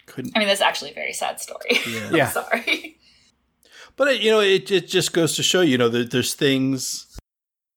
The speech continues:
Speaker 1: things that you can be in a funk, you can be in a bad way, you can kinda be where, where Frank is at the beginning of this movie or other bad places, and the things around you can be the things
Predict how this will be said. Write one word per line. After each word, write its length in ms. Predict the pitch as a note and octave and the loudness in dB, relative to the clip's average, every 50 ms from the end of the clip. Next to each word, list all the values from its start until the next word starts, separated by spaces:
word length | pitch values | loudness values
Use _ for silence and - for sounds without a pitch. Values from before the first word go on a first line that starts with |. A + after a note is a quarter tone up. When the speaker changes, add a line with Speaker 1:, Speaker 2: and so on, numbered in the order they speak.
| _ _ _ _ | _ _ _ _
Speaker 1:
things 440 | - - F3 F#3 F3+ F3 D#3+ C3+ C#3+ | -2 0 2 2 2 0 0 0 2
that 420 | D3+ C#3+ C3+ C3+ C3 B2+ - - _ - | 2 4 4 4 2 2 -2 -12 _ -8
you 180 | - C3+ C#3 | 0 0 0
can 220 | C#3 - D#3 C#3 C3 | 2 2 2 0 2
be 340 | - C#3 C#3 D3 D3 C3+ C3+ | 4 4 4 4 4 2 2
in 100 | C3 B2+ | 2 2
a 80 | A#2 | 2
funk, 400 | - - - C3 B2+ C#3 C3+ C3+ | 0 0 2 2 2 2 0 -2
you 100 | C3 A2+ | -6 -6
can 180 | - - A#2+ A2 | -4 -2 -4 -2
be 180 | A#2 B2+ C3 | 0 2 2
in 100 | B2+ B2 | 4 4
a 60 | A#2+ A#2 | 2 2
bad 340 | A#2+ B2+ A#2+ A#2+ A#2+ A#2 A2+ | 2 4 4 4 4 4 2
way, 180 | A#2 A#2 A#2+ | 4 4 4
you 160 | A#2 A2 A2 - | 2 0 -4 -8
can 160 | - A#2+ A2 | -8 -8 -8
kinda 260 | - B2 A2+ A2+ G2+ | -4 -4 -4 -4 -4
be 320 | G2 - A#2 A2+ A#2 A#2+ | -4 -2 -2 0 2 2
where, 600 | A#2 G#2 G#2 G#2 G#2+ G#2+ G#2+ A2 A2+ G#2+ G#2 G2 - - | 0 2 2 0 2 2 2 0 0 0 -2 -6 -10 -4
where 160 | - A2+ G2+ - | -2 -2 -2 -2
Frank 400 | - - C3 B2+ C#3 D3 D3 E3 | -2 0 2 2 2 2 2 2
is 420 | D#3 D3+ D3 D3 D3 C#3+ C#3 - | 4 4 4 4 2 -2 -4 -6
at 120 | A2+ A2 | -8 -8
the 60 | - A2+ | -8 -8
beginning 340 | A#2 B2 B2 A#2+ B2 B2 | -6 -2 0 0 2 2
of 40 | B2 | 2
this 160 | A#2+ A2+ - | 2 0 0
movie 360 | - B2 B2 B2 A#2 B2 A2+ G#2 | 2 4 4 4 2 2 0 0
or 80 | G2+ G#2+ | 0 2
other 220 | A2 A#2+ B2+ A#2 | 2 4 2 4
bad 340 | - C3 B2 A#2 A2+ - - | 2 2 2 2 2 0 0
places, 720 | - B2 A2+ A#2 A2+ - - A#2+ G#2+ A2 A2+ A2+ A#2 - - - - - - - _ - | 0 2 2 2 2 0 0 0 0 0 -2 -2 -6 -8 -10 -12 -18 -20 -20 -20 _ -6
and 400 | - A2 A2 A2 A2 A2 A2 G#2+ | -2 0 2 2 2 0 0 -2
the 140 | - B2 A2+ | 0 -2 -2
things 360 | - - C#3+ C3+ C#3 C3+ C3 | 0 0 2 2 2 4 2
around 420 | C3+ B2+ B2+ C3+ D#3 F3+ F3 C#3+ A#2+ | 2 2 2 2 2 2 0 -2 -4
you 100 | G2+ G2 | -8 -8
can 180 | - - G#2+ G2+ | -4 -4 -4 0
be 180 | A2+ A2 A2 | 0 0 0
the 140 | G#2+ A2 G#2 | 2 0 -4
things 760 | - - - A2+ A2 G#2 G#2 G#2 G#2+ A2 G#2+ - - - - | -4 0 0 2 2 2 0 -2 -4 -6 -6 -6 -6 -8 -10